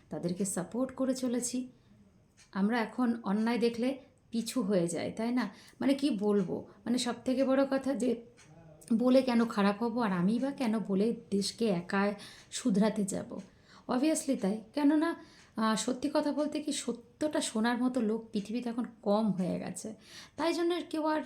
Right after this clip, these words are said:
সেটা নিয়ে আর প্রতিবাদ করতে চায় না। কিন্তু একজন, দুজন, তিনজন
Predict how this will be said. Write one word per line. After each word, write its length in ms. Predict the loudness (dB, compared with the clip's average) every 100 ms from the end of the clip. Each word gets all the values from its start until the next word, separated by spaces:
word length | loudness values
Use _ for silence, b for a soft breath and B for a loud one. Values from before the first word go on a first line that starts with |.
| -6
সেটা 340 | -10 -8 -2 2
নিয়ে 140 | 2
আর 60 | 0
প্রতিবাদ 360 | -6 -4 -2 -2 -4
করতে 260 | -8 -6
চায় 240 | -8 -6 -6
না। 180 | -8 B B B B B
কিন্তু 520 | 4 4 4 0 -2 B B B
একজন, 600 | -4 -2 -2 -4 -4 -2
দুজন, 580 | -4 0 0 0 -2 -4 -4
তিনজন 480 | 2 4 4 2 -4